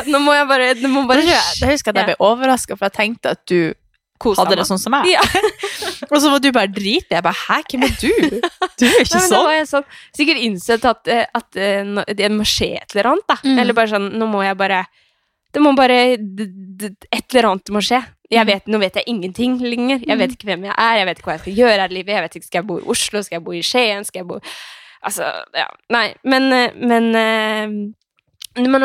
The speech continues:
Speaker 1: lærer jo veldig mye av seg selv av å ha det sånn også.
Speaker 2: Ja.
Speaker 1: Altså, spesielt sånn, ja, altså, jeg vet ikke hva jeg skal si engang,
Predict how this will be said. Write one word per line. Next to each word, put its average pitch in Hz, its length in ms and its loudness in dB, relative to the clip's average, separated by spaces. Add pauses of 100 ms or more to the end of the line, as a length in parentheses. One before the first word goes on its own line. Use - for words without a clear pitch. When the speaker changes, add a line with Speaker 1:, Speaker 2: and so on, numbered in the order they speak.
(100)
Speaker 1:
lærer 240 200 2
jo 214 60 -4
veldig 208 220 -2
mye 190 160 2
av 185 60 -2
seg 196 140 -6
selv 190 260 0
av 180 180 2 (120)
å 190 240 2
ha 190 120 0
det 180 140 -8
sånn 202 180 -4
også. 302 300 -2 (240)
Speaker 2:
Ja. 233 80 2
Speaker 1:
Altså, 196 960 -2
spesielt 190 560 -4
sånn, 185 720 -8 (540)
ja, 143 180 -2 (840)
altså, 220 160 -2
jeg 196 100 4
vet 175 120 -8
ikke 190 100 -4
hva 190 80 2
jeg 190 60 -8
skal 196 80 -4
si 175 160 -4
engang, 180 300 -6